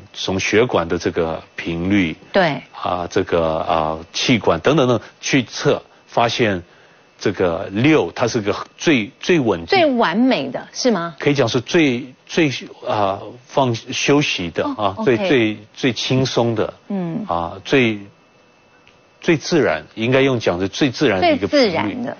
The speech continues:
Speaker 1: 一个人休息就算最自然嘛，啊。
Speaker 2: 对。
Speaker 1: 我绷紧，我，我不自然，我，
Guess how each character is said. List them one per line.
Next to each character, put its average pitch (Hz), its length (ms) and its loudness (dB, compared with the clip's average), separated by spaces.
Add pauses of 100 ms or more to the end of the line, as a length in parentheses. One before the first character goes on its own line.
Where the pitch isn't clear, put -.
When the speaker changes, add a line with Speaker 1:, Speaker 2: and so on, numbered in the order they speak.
Speaker 1:
一 156 80 4
个 151 60 6
人 120 120 2
休 - 300 0
息 113 120 -4
就 98 140 -4
算 95 260 -2
最 95 220 -4
自 87 220 -8
然 - 200 -8
嘛， - 120 -12
啊。 - 60 -8
Speaker 2:
对。 196 340 0 (160)
Speaker 1:
我 107 100 4
绷 131 260 2
紧， 95 300 -4
我， 92 120 -2
我 - 140 -6
不 95 140 -2
自 113 140 0
然， 95 120 2
我， 101 140 4